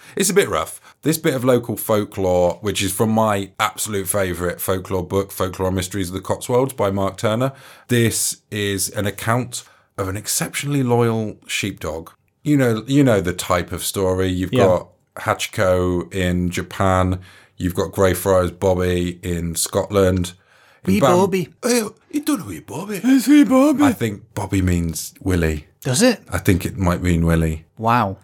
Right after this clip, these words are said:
Speaker 2: You d-, you would want a loyal one, though.
Speaker 1: <laughs> Yes. But the, okay, so this loyal sheepdog from Banbury, it was, it was noted, it had been noted during its life that it was unusually intelligent. Uh, it could follow complex commands. It and its master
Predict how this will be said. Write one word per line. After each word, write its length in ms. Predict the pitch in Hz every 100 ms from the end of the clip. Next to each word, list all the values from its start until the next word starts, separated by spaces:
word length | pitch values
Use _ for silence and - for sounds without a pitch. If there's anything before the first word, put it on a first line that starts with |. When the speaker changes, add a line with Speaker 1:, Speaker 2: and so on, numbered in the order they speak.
| _ _
Speaker 2:
You 80 | 151
d-, 80 | 147 -
you 80 | 151
would 140 | 240
want 300 | 190 175 - - _
a 80 | 147
loyal 380 | 120 139 151 120
one, 260 | 107 107 104
though. 200 | 104 110
Speaker 1:
<laughs> 40 | - - - - -
Yes. 440 | 113 95 76 - -
But 120 | - 113
the, 160 | 139
okay, 200 | 117 117
so 180 | 92 117
this 220 | 110 131
loyal 240 | 135 131 120
sheepdog 520 | 117 117 90 101 90
from 200 | - 90
Banbury, 560 | 92 90 85 80 78 80 _
it 80 | 143
was, 100 | 143 - -
it 80 | 170
was 220 | 165 165
noted, 480 | 175 180 143 147 117
it 100 | 147
had 100 | 135
been 140 | 151
noted 360 | 147 147 135 117 - -
during 300 | 117 117 107
its 160 | 101 95
life 220 | 104 95
that 100 | 98
it 20 |
was 100 | 98
unusually 640 | 104 101 101 101 90 92 92
intelligent. 760 | 90 98 95 90 98 113 123 -
Uh, 260 | 107 95 95
it 140 | 95
could 140 | -
follow 320 | - 104 95 92
complex 460 | 101 92 92 -
commands. 380 | - 95 95 95 -
It 200 | 127 -
and 100 | 120
its 160 | 117 -
master 720 | 113 107 101 - 104 98